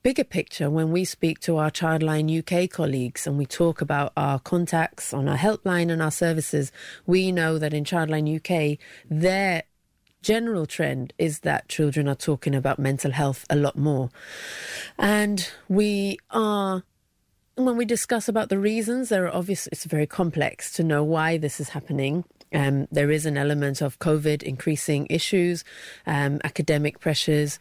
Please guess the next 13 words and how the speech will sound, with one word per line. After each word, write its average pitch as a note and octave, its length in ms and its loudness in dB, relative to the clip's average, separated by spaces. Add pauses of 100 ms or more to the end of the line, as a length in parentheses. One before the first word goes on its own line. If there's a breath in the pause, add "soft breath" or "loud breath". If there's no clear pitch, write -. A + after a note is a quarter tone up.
(220 loud breath)
and D3 320 0
social D3+ 360 0
media E3+ 360 2
pressures E3+ 640 0
all D#3 320 0
becoming D3 540 -2
more D3+ 160 0
pertinent C#3+ 560 -2
in C#3+ 100 -2
children's C#3 480 0
lives F3+ 460 0
than C#3+ 160 -2
before. D#3+ 480 0